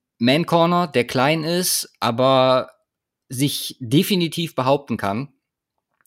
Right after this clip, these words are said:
Das ist, er hat halt einfach diese, diese Art zu spielen, dieses, dieses ekelhafte Cornerback-mäßige. Was ich halt absolut feier. Und, äh, wie gesagt, Chris Harris Junior geschädigt, der war für mich über Jahre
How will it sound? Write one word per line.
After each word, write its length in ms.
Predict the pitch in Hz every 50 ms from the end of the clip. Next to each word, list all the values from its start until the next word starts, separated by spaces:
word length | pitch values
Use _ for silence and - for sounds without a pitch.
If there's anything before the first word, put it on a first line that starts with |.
| _ _ - - - - - - - - - - _ _ _ _ _ _ _ _ _ _ _ _ _ _ _ _
Das 180 | - 143 147 -
ist, 460 | 180 196 - - - - - - - _ _ _ _ _ _ -
er 140 | - 151
hat 80 | 180 214
halt 140 | 233 208 165
einfach 200 | 185 - 208 202
diese, 300 | - 185 185 156 170 160
diese 300 | 143 160 151 165 - -
Art 220 | 165 180 196 -
zu 100 | - 170
spielen, 260 | - - - 175 160
dieses, 540 | 135 131 123 123 123 - - - - - _ _ _ _ _ _ _ _ _ - - - - - - _ _ _ _ _ _ _ _ -
dieses 240 | 135 127 123 - -
ekelhafte 420 | 226 226 - 185 156 143 - 147
Cornerback-mäßige. 800 | - - 147 143 139 110 98 92 - 95 90 85 - - - - - _ _ _ _ _ _ _ _ _ _ _
Was 180 | _ 131 - -
ich 80 | -
halt 200 | 131 120 - -
absolut 520 | - 160 - - - - 139 127 127 120 120
feier. 360 | - - 120 101 - - - - - - - - _
Und, 360 | - 127 135 135 127 - -
äh, 360 | - 127 123 123 123 120 117
wie 60 | 117
gesagt, 360 | 117 120 120 110 - - - - 131 131 117 117
Chris 220 | - - 135 123 -
Harris 220 | 131 131 117 -
Junior 240 | 131 131 135 127 120
geschädigt, 500 | 131 127 - 143 139 135 135 131 135 -
der 240 | 120 113 110 - -
war 320 | - 78 82 104 110 123
für 140 | 120 - 131
mich 380 | 123 131 143 156 165 - - 147
über 200 | 135 117 123 120
Jahre 840 | 120 113 117 123 135 143 165 151 139 151 156 156 156 160 160 156 156